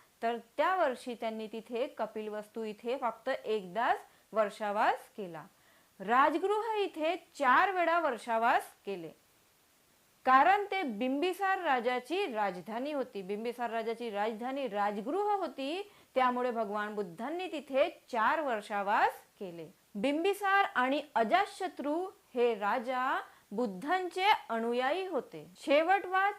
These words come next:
छेचाळीसवा वर्षावास त्यांनी वेलुव ग्राम येथे वैशालीच्या जवळ इथे केला. हे त्यांचे अंतिम वर्षावास होते, कारण त्यानंतर कुशीनगरात महापरिनिर्वाण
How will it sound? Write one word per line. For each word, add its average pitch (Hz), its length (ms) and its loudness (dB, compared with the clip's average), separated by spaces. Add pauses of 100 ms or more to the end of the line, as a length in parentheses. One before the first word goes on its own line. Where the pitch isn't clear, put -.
(100)
छेचाळीसवा 359 720 2
वर्षावास 262 680 0
त्यांनी 247 480 -4
वेलुव 285 640 2 (200)
ग्राम 277 320 2
येथे 262 420 0
वैशालीच्या 220 840 -4
जवळ 202 400 -2
इथे 233 340 0 (380)
केला. 160 300 -8 (680)
हे 370 160 2
त्यांचे 359 540 0 (260)
अंतिम 320 540 -2
वर्षावास 240 640 0 (160)
होते, 185 400 -10 (480)
कारण 285 520 4
त्यानंतर 320 720 0 (160)
कुशीनगरात 294 960 0
महापरिनिर्वाण 220 1080 0